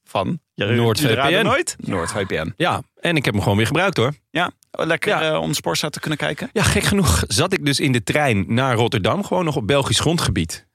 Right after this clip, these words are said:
Speaker 2: En, eh, ik tik, eh, Sporza aan. En, hè, ik wou die, die uitgebreide, eh, a-, voorbeschouwing van de, van, van Sporza meepakken.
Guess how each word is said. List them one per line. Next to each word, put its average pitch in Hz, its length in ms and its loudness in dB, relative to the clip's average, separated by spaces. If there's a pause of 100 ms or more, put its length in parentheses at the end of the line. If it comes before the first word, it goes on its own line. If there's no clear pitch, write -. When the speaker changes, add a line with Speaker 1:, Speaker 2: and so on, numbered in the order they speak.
Speaker 2:
En, 147 260 2
eh, 90 440 2
ik - 200 -4 (580)
tik, - 360 0 (160)
eh, 117 500 0 (400)
Sporza 139 480 2
aan. 90 260 2
En, 101 440 2 (240)
hè, 117 200 0
ik - 140 -2
wou 95 200 4
die, 92 240 2
die 101 160 0
uitgebreide, 101 680 2 (180)
eh, - 920 -2
a-, - 80 -2 (140)
voorbeschouwing 110 580 2
van 107 80 2
de, 95 240 0
van, 101 320 -2
van 101 140 -2
Sporza 160 260 0
meepakken. 92 540 -2